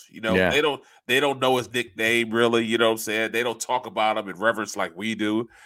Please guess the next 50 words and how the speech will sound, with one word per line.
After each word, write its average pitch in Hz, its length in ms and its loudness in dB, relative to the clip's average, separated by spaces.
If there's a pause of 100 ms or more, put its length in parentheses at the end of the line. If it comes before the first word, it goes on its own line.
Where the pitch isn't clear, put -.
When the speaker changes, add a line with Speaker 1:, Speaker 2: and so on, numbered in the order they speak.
Speaker 2:
Right. 78 300 4
Speaker 1:
You 117 60 -8
know, 101 140 0
they 117 200 4
don't 143 180 4
know 123 120 0
that 123 100 -4
he 120 80 -4
has 117 180 0
a 101 60 -12
statue 113 600 2
outside 110 460 6
our 104 140 2
stadium. 101 580 -8
He, 139 100 -8
they 180 80 -4
don't 202 200 0
know 170 160 0
any 190 160 0
of 123 60 -2
that 85 160 -8
stuff. - 280 -18 (300)
Speaker 2:
Right. 76 240 2 (500)
Speaker 1:
He's 151 220 -2
just 147 180 -2
Speaker 2:
It 127 80 -6
Speaker 1:
a - 20 -20
guy 135 260 8
that 123 140 -4
gets 135 200 -6
hurt 139 200 0
all 131 200 4
the 123 60 -8
time, 123 360 2
and, 98 180 -8
and, 95 200 -8
and, 98 240 -8 (680)
you 117 80 -12
know, 113 140 0
he 123 100 -6
won 139 220 2
a 139 60 0
Super 160 300 -4
Bowl, 113 400 2 (260)
the 110 60 -16
greatest 120 340 -4
game 120 180 0
of 113 60 -2
his 107 100 -4
life. 117 280 -4